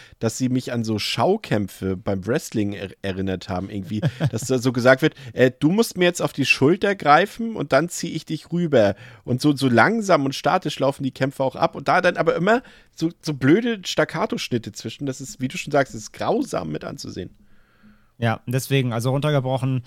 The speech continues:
Speaker 2: ist eine gute Frage und auch wichtig, finde ich, die Frage, aber also ich von meiner Warte kann das, äh, kann das abtun,
Speaker 1: Ja.
Speaker 2: also das, äh, ich hab kein Problem mit Mila Jovovich, äh, wenn die es, es per se macht. Aber das Ganze, wie es da, wie, wie sie es darstellt, wie das Skript, äh, sie schreibt und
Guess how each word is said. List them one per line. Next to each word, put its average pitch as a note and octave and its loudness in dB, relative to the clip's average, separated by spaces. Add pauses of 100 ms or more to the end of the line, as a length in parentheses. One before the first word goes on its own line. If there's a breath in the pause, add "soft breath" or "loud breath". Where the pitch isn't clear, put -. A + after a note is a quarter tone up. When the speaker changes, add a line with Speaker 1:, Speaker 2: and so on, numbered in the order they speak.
(280 loud breath)
Speaker 2:
ist D3 -2
eine D3+ 2
gute D#3+ 0
Frage F3 2
und D#3+ -2
auch B2+ -2
wichtig, F3 -2
finde F3+ -6
ich, E3 -8
die E3+ -10
Frage, D#3+ -2
aber C3 0
also B2+ -6
ich - -10
von D3+ -2
meiner C3+ -2
Warte C3+ -2
kann C3+ -2
das, B2 -4
äh, F#2 -12
kann C3 -6
das B2+ -2
abtun, - -4
Speaker 1:
Ja. A#2 6
Speaker 2:
also A#2+ -2 (680 soft breath)
das, - -4
äh, G#2 -18 (440)
ich - -14
hab C3+ -10
kein F#3 0
Problem D#3+ 2
mit D3+ 0
Mila C#3+ 2
Jovovich, C#3 0
äh, A2+ -10
wenn C3+ -2
die C3+ -2
es, B2 -4
es B2 -8
per B2+ -2
se B2 2
macht. C#3+ -2 (580 loud breath)
Aber B2+ 0
das C3 -2
Ganze, C#3 -2
wie E3+ 0
es F3 -2
da, D#3 0
wie, C#3 -4
wie C#3 0
sie D#3 -2
es G#3 -2
darstellt, D#3+ -2
wie C#3+ -2
das C3 -4
Skript, - -6
äh, C#3+ -6
sie C3 -2
schreibt C3+ -2
und C3 -8